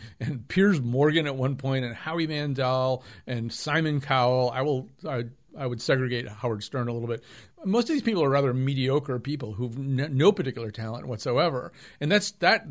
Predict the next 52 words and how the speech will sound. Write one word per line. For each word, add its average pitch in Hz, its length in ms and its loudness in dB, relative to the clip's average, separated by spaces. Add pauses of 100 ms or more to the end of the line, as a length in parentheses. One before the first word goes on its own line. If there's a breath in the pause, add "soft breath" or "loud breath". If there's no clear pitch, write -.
I 147 160 2
think, 151 240 0
sort 165 160 2
of 135 80 2
nails 147 320 4
down 131 240 2
your 123 140 -2
point 269 260 0
a 123 60 0
little 117 160 -2
bit, 113 180 -8
too, 120 360 0
that, 120 300 2 (320 loud breath)
so 147 200 0
here's 214 340 2
this 185 200 2
incredibly 160 380 2
democratic 135 520 0
thing 151 260 -2
where, 123 160 0
in 131 80 -4
fact, 131 260 -2
if 120 120 -6
you've 135 100 -2
been 131 160 -2
performing, 123 580 -4 (360 loud breath)
you 160 160 -2
know, 127 340 -2
in, 143 360 -6
in 131 200 -4
some, 123 640 -4 (180)
you 175 140 -2
know, 117 260 -4
farmer's 139 400 -2
market 123 440 -2
in 123 160 -2
Seattle 131 500 -2
for 131 140 -8
the 117 100 -6
last 123 380 -8
five 127 260 -2
years 135 140 -4
and 131 80 -2
you're 131 100 0
really 156 500 0
good 143 440 4
at 135 100 -6
whatever 127 300 0
it 123 80 -2
is 117 120 -6
you 117 120 -4
do, 143 420 -2